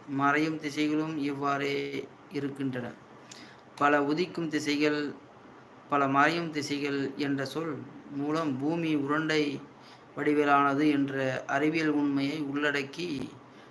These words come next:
ஒரு மாபெரும் விஞ்ஞானி பேசுவது போல் திருக்குரான் பேசுகிறது. இதுவும் திருக்குரான் இறைவேதம் என்பதற்கான சான்றாகும். பெருவெடிப்புக்கு பின் புகை மூட்டம்.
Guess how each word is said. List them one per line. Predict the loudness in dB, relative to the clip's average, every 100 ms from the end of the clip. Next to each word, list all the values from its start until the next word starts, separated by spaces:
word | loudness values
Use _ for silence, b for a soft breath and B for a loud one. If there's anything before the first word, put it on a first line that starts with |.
| -12 -2
ஒரு | 0 2
மாபெரும் | 2 2 2 2 2 2
விஞ்ஞானி | 2 4 4 2 0 -2 -4
பேசுவது | -2 -2 -2 -2 -2 -2
போல் | 0 0 -2 -6 -6
திருக்குரான் | -6 -4 0 2 0 0
பேசுகிறது. | -2 -2 -4 -4 -6 -8 -14 -20 -20 -20 B B B -6
இதுவும் | 0 2 2 0 -2
திருக்குரான் | 0 2 4 6 4 4
இறைவேதம் | 2 2 2 2 2
என்பதற்கான | 0 0 -2 -2 -2 -2 0 -2 -2 -6 -10 -4
சான்றாகும். | -2 0 0 0 -2 -8 -14 -20 -20 -20 -20 -20 -20 -20 -20 -20 -20 -20 -20 -20 -20 -20 -20 -20 -20 -20 B B B -10 -2
பெருவெடிப்புக்கு | 2 4 4 0 -2 -2 -2
பின் | 0 -2 0 -4 -4
புகை | 0 2
மூட்டம். | 2 2 -2 0 0 0